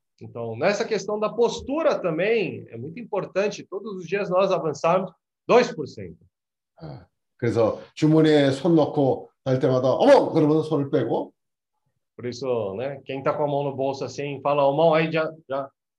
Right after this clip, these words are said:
Speaker 1: né, se toca e já <laughs> tira a mão do bolso.
Speaker 2: 뒷짐을 지고 어슬렁어슬렁 다닐 때 "어머!" 그러면 손을 빼고.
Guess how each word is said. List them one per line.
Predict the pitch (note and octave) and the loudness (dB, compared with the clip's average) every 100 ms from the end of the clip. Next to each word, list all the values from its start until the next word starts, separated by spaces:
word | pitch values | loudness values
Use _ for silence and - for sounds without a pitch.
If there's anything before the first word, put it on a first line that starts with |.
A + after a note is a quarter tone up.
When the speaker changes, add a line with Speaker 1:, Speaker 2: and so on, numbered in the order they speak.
| _ | _
Speaker 1:
né, | C3 | -10
se | C#3 - | -10 -10
toca | G#2+ C3 C#3 | -8 -8 -6
e | |
já | B2+ B2 | -6 -4
<laughs> | D#3 | -6
tira | E3 D3+ C3 | -6 -4 -4
a | |
mão | B2+ | -4
do | A2+ | -6
bolso. | G#2 A2 A#2 G2 - _ _ _ _ _ _ | -6 -6 -6 -12 -20 _ _ _ _ _ _
Speaker 2:
뒷짐을 | D#3+ D#3+ F3+ E3 D#3 C3+ - - _ _ | 2 4 6 6 6 4 2 -8 _ _
지고 | - D3 D#3 C#3+ C3+ - - _ _ - | 0 4 6 6 4 0 -10 _ _ -2
어슬렁어슬렁 | C#3 D3+ D3 C#3+ D#3 D3 | 2 6 6 6 4 4
다닐 | C#3+ C#3+ | 4 2
때 | C#3 E3 - - _ _ _ _ | 4 2 2 -8 _ _ _ _
"어머!" | - A#3 D#4 - C3+ | 2 6 6 4 0
그러면 | D#3+ E3 E3+ - | 2 2 0 -4
손을 | - D#3 D#3 - - _ _ | -6 0 2 2 -6 _ _
빼고. | C3+ C#3 F#3 G3+ - | -2 2 0 -2 -10